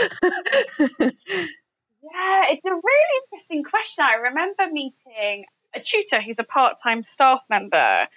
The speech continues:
Speaker 2: who was applying for the role and was probably in their late fifties, early sixties.
Speaker 1: Okay.
Speaker 2: And I introduced myself as the regional manager as an example, and I remember him looking at me like, "What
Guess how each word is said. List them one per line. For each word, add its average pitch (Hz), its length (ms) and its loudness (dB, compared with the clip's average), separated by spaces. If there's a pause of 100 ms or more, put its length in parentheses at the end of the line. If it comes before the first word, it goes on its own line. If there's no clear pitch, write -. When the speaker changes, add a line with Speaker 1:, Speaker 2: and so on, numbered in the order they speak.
(380)
Speaker 2:
who 214 220 -2
was 214 140 2
applying 311 540 0
for 254 160 -16
the 226 100 0
role 92 640 2 (100)
and 202 540 2 (140)
was 208 600 0
probably 285 360 -4
in 254 120 -4
their 233 260 4
late 262 340 -2
fifties, 269 400 -6
early 254 200 2
sixties. - 720 -8 (680)
Speaker 1:
Okay. 185 300 -10
Speaker 2:
And 226 460 2 (100)
I 233 100 2
introduced 302 380 -4
myself 311 320 0
as 277 60 -20
the 277 80 -16
regional 240 340 -4
manager 226 400 0 (800)
as 214 100 -10
an 220 80 -6
example, 208 800 -2
and 214 140 2
I 214 60 2
remember 240 520 2
him 269 220 -6
looking 233 340 -6
at 185 140 -18
me 87 560 -10 (840)
like, 214 200 -4 (720)
"What 277 200 -10